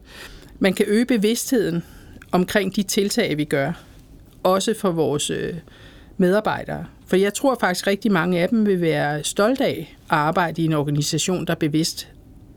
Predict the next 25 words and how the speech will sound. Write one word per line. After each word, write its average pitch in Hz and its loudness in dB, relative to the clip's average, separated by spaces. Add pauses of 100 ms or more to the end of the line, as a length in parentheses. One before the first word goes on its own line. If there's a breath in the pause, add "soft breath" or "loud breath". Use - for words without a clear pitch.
(140)
arbejder 165 0
på 165 -2
at 151 0
indfri 156 -2
F - -6
N's 160 -2
verdensmål. 160 -2 (680 loud breath)
Men 175 2
det 190 2
er 185 0
bare 196 2
ikke 196 0
altid, 202 -2
de 190 -2
kan 185 2
lave 180 2
oversættelsen 175 -2
selv, 202 0
fordi - -4
de 196 -2
ikke 196 -2
ved, 190 0
hvad 185 -4
der 180 -2
sker. - -6